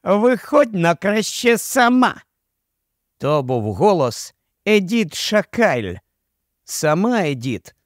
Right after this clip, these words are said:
не була однією із тих, хто збирався провчати Джил.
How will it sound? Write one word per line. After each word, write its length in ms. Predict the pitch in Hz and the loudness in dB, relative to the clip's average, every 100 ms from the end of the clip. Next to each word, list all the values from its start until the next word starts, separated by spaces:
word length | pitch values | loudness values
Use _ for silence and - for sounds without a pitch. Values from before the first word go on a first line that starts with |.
| - | -6
не 220 | 233 262 | 0 2
була 340 | 254 277 254 143 | 2 2 4 4
однією 680 | 143 151 190 185 180 156 156 | 0 0 0 2 2 2 0
із 280 | 156 143 - | -2 -4 -4
тих, 280 | 277 208 | -2 -2
хто 320 | - - 180 165 | -4 -2 0 0
збирався 680 | 139 175 190 220 - 190 | 0 2 2 -2 0 0
провчати 680 | 160 180 139 - 180 165 180 | 2 -2 -2 0 0 2 -2
Джил. 420 | 127 175 120 | 0 -2 -2